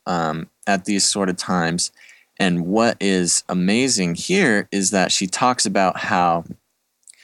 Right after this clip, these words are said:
after she would do experiments, um, for the Illuminati, uh,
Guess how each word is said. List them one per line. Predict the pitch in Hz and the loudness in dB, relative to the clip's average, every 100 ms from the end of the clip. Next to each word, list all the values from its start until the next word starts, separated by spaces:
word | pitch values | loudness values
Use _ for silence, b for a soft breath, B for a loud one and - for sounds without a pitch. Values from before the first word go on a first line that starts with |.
| B B - | B B -4
after | 113 - | -4 -2
she | 117 - 113 | -4 -2 0
would | 98 | -2
do | 95 120 | 0 0
experiments, | 101 - - 135 143 117 80 82 - - - _ _ | 0 -2 -2 -2 0 0 -2 -2 -4 -4 -8 _ _
um, | 90 90 87 82 78 82 - _ _ _ | -2 0 0 -2 -4 -10 -18 _ _ _
for | - - 82 87 | -16 -6 -2 0
the | 95 | 0
Illuminati, | 98 92 95 117 120 95 82 82 - b b b b - | 0 0 0 2 2 2 0 -4 -8 b b b b -10
uh, | - 71 67 - | -4 0 0 0